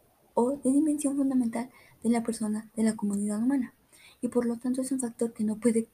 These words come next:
concebirse aislándose del individuo o del cuerpo social.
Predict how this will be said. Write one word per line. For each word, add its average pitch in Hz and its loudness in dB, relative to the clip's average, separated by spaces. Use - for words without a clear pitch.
concebirse 226 -2
aislándose 220 -2
del 208 -2
individuo 226 -2
o 220 -14
del 196 -6
cuerpo - -16
social. - -16